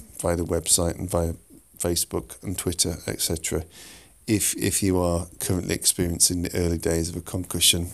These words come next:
uh, then I can maybe show you where to look, where to research. Um, you know, I, I work differently from people like Sylvan and others that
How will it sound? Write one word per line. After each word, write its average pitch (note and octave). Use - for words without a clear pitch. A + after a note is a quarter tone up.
uh, F2
then F2
I F2
can E2+
maybe F2+
show F2
you F2
where E2+
to E2
look, F#2
where E2+
to -
research. E2+
Um, F2
you F#2+
know, E2
I, -
I F#2+
work F#2
differently B2
from F2
people F#2
like E2+
Sylvan G#2
and G2
others G2+
that -